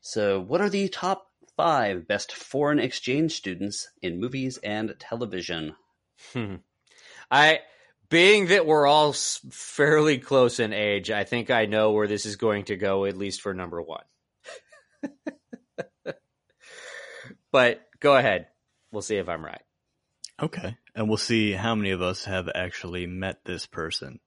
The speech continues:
Speaker 1: <laughs>
Speaker 3: We will go, I'll go ahead and go first. My number five is going to be Long Duck Dong from Sixteen
Speaker 1: Yes.
Speaker 3: Candles.
Speaker 2: Yep.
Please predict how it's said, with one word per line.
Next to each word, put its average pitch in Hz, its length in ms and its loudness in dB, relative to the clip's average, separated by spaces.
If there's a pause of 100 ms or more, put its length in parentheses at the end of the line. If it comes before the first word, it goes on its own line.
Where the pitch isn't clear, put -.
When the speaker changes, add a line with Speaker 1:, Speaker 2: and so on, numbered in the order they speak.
(920)
Speaker 1:
<laughs> 160 100 -8 (460)
Speaker 3:
We 123 120 6
will 156 200 10
go, 117 580 4 (380)
I'll 123 160 4
go 123 100 6
ahead 120 180 6
and 113 80 2
go 107 140 2
first. 139 500 0
My 104 220 -2
number 95 240 -4
five 92 420 -2
is 90 160 -6
going 90 300 -6
to - 80 -12
be 92 480 -4
Long 117 500 2
Duck 117 260 2 (140)
Dong 117 380 0 (380)
from 92 260 -2
Sixteen 104 380 -4
Speaker 1:
Yes. 90 80 -10
Speaker 3:
Candles. 123 600 -4 (120)
Speaker 2:
Yep. 131 340 2